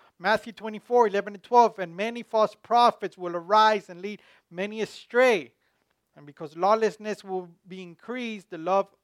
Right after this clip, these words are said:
of many will grow cold." Matthew twenty-four, twenty-four, "For false Christs and false prophets will rise and perform great signs and wonders, so to lead astray,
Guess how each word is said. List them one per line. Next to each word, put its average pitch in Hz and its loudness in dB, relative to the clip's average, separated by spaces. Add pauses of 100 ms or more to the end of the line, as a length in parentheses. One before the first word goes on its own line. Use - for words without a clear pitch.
(460)
of 160 -14
many 185 -6
will 156 -14
grow 143 -8
cold." 170 -4 (680)
Matthew 143 -18
twenty-four, 180 -14
twenty-four, 196 -4
"For - -20
false - -4
Christs 208 -2 (1300)
and 139 -20
false 202 0
prophets 202 -2
will 165 -2
rise 196 4
and 160 -20
perform 175 -12
great 196 -4
signs 220 -2
and 190 -12
wonders, 180 -4 (640)
so 196 -4
to 190 -12
lead 214 -10
astray, 202 0